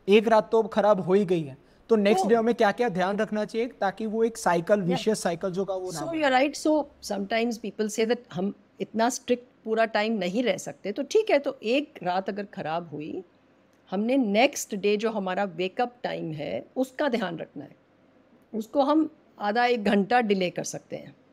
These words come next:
Speaker 2: That much, then you get out and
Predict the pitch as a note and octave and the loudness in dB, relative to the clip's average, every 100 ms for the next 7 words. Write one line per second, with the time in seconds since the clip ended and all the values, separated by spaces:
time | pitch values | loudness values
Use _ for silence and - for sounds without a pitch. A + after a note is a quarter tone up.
0 | _ _ _ _ _ _ _ _ _ _ | _ _ _ _ _ _ _ _ _ _
1 | _ _ E3+ G3 G3+ B3 C#4+ - F#3+ A3 | _ _ 0 0 2 0 -2 -2 -2 0
2 | D#4 D4 A#3+ G3+ G#3+ G3 E3+ F3+ - - | 0 -2 -2 -2 0 0 0 -4 -6 -2